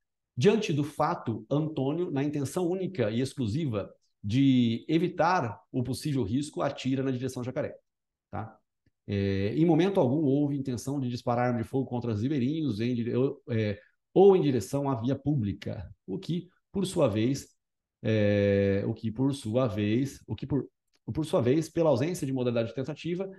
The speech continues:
para tal crime, consuma-se o Instituto da Tipicidade somada ao Instituto do Estado de Necessidade. Nossa, misturou tudo.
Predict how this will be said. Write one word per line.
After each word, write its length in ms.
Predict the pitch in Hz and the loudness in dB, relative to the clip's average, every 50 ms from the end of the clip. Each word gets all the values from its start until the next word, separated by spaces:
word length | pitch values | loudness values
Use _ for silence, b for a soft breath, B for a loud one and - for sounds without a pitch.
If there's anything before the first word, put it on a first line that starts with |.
| B B _ _ _ | B B _ _ _
para 160 | - 143 139 | 0 0 0
tal 300 | 131 - - 131 135 135 | 0 0 0 0 2 0
crime, 500 | 135 - 135 135 143 151 185 208 - - - _ _ _ _ | 0 0 0 2 2 0 -2 -6 -8 -12 -18 _ _ _ _
consuma-se 680 | - 208 214 202 190 - - 156 160 170 165 160 - 175 | -4 -2 -2 -2 -4 -6 -8 -6 -6 -6 -8 -8 -8 -10
o 20 | |
Instituto 340 | 156 - 151 - - 131 127 | -10 -10 -12 -10 -10 -10 -4
da 140 | 127 - - | -2 -2 -2
Tipicidade 400 | - - - 131 123 123 123 - | -2 -2 -2 -2 -2 -2 -4 -6
somada 480 | - 143 127 117 107 107 107 107 117 | -6 -6 -4 -2 -2 -4 -2 -2 -4
ao 300 | 117 113 107 110 113 117 | -4 -4 -4 -4 -4 -4
Instituto 380 | 117 110 - - - 107 107 - | -6 -8 -12 -16 -16 -16 -14 -14
do 60 | 117 | -14
Estado 200 | 110 - 117 110 | -8 -8 -8 -8
de 60 | 107 | -6
Necessidade. 460 | 104 113 123 - - 98 90 92 - 151 | -10 -12 -10 -8 -8 -8 -8 -8 -6 -6
Nossa, 260 | 143 123 - - 120 | -4 -4 -4 -2 -2
misturou 340 | 120 135 135 - 143 143 147 | -2 -2 -2 -2 -6 -6 -6
tudo. 220 | - 110 98 90 | -6 -8 -10 -10